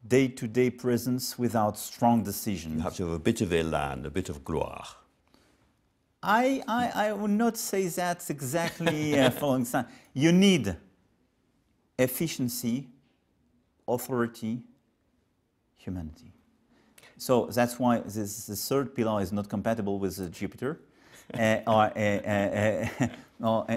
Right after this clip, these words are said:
Speaker 1: uh, anything of this, uh,
Speaker 2: Okay.
Speaker 1: of this kind. But, but what's important to me, and the message I want to say, is that our credibility is to explain what we want to do, to deliver, to change the country, to prepare the country to the new century.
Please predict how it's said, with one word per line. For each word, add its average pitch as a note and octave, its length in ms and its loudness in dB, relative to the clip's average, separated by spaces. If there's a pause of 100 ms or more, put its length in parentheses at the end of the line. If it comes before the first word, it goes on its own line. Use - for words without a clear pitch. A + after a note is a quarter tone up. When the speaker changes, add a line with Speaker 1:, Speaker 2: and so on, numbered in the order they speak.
Speaker 1:
uh, A#2+ 140 -2
anything A2+ 460 -2
of F#2+ 180 -6
this, G2 180 -6
uh, F2 40 -6
Speaker 2:
Okay. G2 220 2
Speaker 1:
of G2 140 0
this G2+ 140 -6
kind. C3+ 260 2 (220)
But, A#2+ 300 4
but A#2 220 -2
what's C3+ 260 2
important G#2 480 -2
to A2 60 -6
me, G2 120 0
and F#2 140 -2
the F#2 160 -6
message G#2 280 -4
I F2+ 60 -4
want F2+ 220 -4
to - 120 -20
say, G2 200 -6
is F2 100 -6
that G2 280 -2 (1120)
our A#2 160 6
credibility G#2 720 -2 (1040)
is G2+ 180 -2
to - 140 -4
explain B2+ 340 2
what A#2 240 2
we G#2 60 -6
want G#2+ 180 -2
to - 80 -10
do, F#2+ 260 -8 (1200)
to - 80 -6
deliver, G2 560 4 (800)
to - 100 -2
change C3 360 2
the A2 80 2
country, G#2 360 0
to - 140 -8
prepare G#2 320 -2
the G#2+ 80 0
country G2+ 300 -4
to G2 120 -10
the F#2 80 -4
new F#2 160 0
century. D#2+ 440 -8